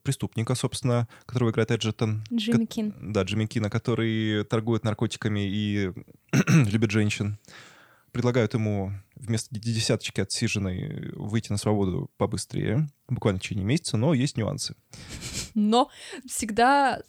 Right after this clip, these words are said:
Speaker 2: <laughs> если вы слышите «но», то всё, что было до этого, уже не важно.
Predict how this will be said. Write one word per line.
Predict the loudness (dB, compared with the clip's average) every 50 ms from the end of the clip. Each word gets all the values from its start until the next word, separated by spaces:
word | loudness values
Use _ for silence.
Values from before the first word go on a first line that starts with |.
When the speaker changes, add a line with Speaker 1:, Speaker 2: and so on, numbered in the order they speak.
| _ -8
Speaker 2:
<laughs> | 0 0 0 0 0 0
если | 0 0 0 0 -2 -2
вы | -2 -2
слышите | 0 0 0 0 -2 -4 -2 -2 -2 0
«но», | 0 2 4 6 6 6 4 4 -2 -8 _ _
то | 0 0 0
всё, | -2 -4 -6 -6
что | -4 -4 -4
было | -2 -2 0 0 2
до | 4 4 4
этого, | 4 4 2 0 -2 -4 -2
уже | -2 0 0 0 0
не | 0 0 0
важно. | 0 0 0 0 -2 -2 -4 -6